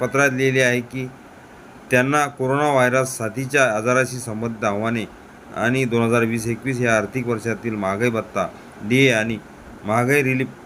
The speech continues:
डीआरच्या तीन दे-, देयांच्या निलंबनामुळे होणारा आर्थिक परिणाम समजतो. मात्र आता देश हळूहळू महामारीच्या दुष्परिणामातून सावरत आहे. देशाची आर्थिक स्थिती आता सुधारत आहे,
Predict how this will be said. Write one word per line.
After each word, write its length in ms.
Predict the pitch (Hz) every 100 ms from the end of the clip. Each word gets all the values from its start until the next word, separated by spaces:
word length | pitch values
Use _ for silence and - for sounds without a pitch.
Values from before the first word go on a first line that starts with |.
| -
डीआरच्या 600 | 104 127 139 120 - 123 110
तीन 400 | - 120 143 135
दे-, 580 | 107 113 85 95 -
देयांच्या 680 | 110 120 123 123 120 131 131
निलंबनामुळे 680 | 120 110 113 113 113 113 113
होणारा 420 | 95 104 107 101
आर्थिक 260 | 95 107 113
परिणाम 420 | 104 104 104 90 - - - - -
समजतो. 460 | 113 120 - 92 80
मात्र 280 | 107 107 131
आता 340 | 110 117 117 - - -
देश 180 | 113 127
हळूहळू 400 | 110 117 127 147
महामारीच्या 880 | 139 117 113 113 113 113 107 120 107 - - - -
दुष्परिणामातून 960 | 117 123 120 117 113 110 107 104 107 95
सावरत 420 | - 98 110 117
आहे. 220 | 120 131 135 - - -
देशाची 360 | 107 113 147 147
आर्थिक 340 | 131 120 139
स्थिती 360 | 131 123 123 131
आता 300 | 120 107 120
सुधारत 600 | - 104 104 120 127 117
आहे, 200 | 107